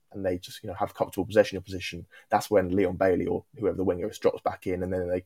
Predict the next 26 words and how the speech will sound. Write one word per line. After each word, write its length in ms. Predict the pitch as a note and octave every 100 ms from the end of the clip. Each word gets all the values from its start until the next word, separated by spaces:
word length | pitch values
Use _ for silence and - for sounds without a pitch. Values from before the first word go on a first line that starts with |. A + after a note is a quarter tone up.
| _
go 80 | A2
into 140 | F#2+ -
this 140 | F#2
five 320 | - F2 F2
three 160 | - F2
two 220 | - F#2
or 40 | E2+
whatever. 460 | F2+ - - - - - - - _
I'd 80 | A#2+
like 100 | C#3+
to 80 | -
see 120 | C3
that 120 | G2
a 40 | G#2
little 180 | A2 G2
bit 100 | G2
more. 280 | G#2+ A#2+ - -
I 60 | -
don't 180 | A#2 -
think 180 | F2
you 80 | G2
have 100 | F#2+
to 100 | -
always 300 | - F#2+ F#2
<laughs> 0 |
have 120 | A2